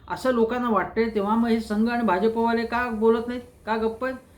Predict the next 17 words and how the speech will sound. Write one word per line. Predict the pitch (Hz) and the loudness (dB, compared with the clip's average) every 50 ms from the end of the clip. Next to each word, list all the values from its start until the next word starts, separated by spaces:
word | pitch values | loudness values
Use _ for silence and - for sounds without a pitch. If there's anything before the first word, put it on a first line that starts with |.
| - - - - - - - - - - - - - - - - - - - - - - - - - - - - - - | -20 -20 -20 -20 -20 -20 -20 -20 -20 -20 -20 -20 -20 -20 -20 -20 -20 -20 -20 -20 -20 -20 -20 -20 -20 -20 -20 -20 -12 -6
कारण | - 185 196 | -4 -2 -2
त्यांनाच | 196 196 196 175 170 185 202 220 226 226 - - - - - - - - - - - - - - - - - - - - - | 0 0 -2 -2 0 2 2 2 2 0 -4 -10 -16 -18 -20 -20 -20 -20 -20 -20 -20 -20 -20 -20 -20 -20 -20 -20 -20 -18 -8
मुळात | 156 170 196 208 190 151 - - - - - - - - - - - - - - - - - - - - - - - | -2 2 4 4 4 2 0 -6 -12 -20 -20 -20 -20 -20 -20 -20 -20 -20 -20 -20 -20 -20 -20 -20 -20 -20 -20 -20 -14
लोकशाहीतली | 147 151 185 196 190 - - 214 208 196 196 208 214 214 | -6 -2 0 0 0 2 2 2 2 4 2 2 0 0
मूल्य, | 196 185 180 185 196 202 202 196 | 0 0 0 0 2 2 2 0
संविधानाची | - - 170 160 170 175 180 190 185 185 190 185 185 202 185 | 0 -4 -4 -2 -2 -2 -2 -2 -2 -2 -4 -4 -4 -6 -8
मूल्य, | 165 160 165 170 170 185 190 202 208 208 - - - | -6 -6 -6 -4 -2 -2 -2 -2 -4 -6 -8 -10 -12
त्यांना | 190 165 175 185 196 202 190 - | -10 -10 -8 -8 -8 -10 -10 -10
त्याच्याबद्दल | - 156 151 196 185 - 175 175 190 196 - | -12 -10 -8 -8 -8 -8 -6 -6 -6 -6 -6
काहीही | - 156 143 151 170 165 160 190 208 | -6 -6 -6 -4 -4 -4 -2 0 0
आदर | 190 170 160 170 180 175 | 0 0 -2 -4 -4 -4
नाही | 175 165 165 180 196 220 | -6 -6 -6 -6 -4 -4
आहे, | 233 233 - - - - - - - - - - - - | -6 -6 -10 -16 -20 -20 -20 -20 -20 -20 -20 -20 -20 -18
असं | - 147 - 208 190 | -18 -10 -8 -6 -6
म्हणणं | 170 170 185 202 220 | -4 -4 -2 -2 -2
भाग | - 170 220 262 | -2 -2 -4 -4
आहे. | 240 | -4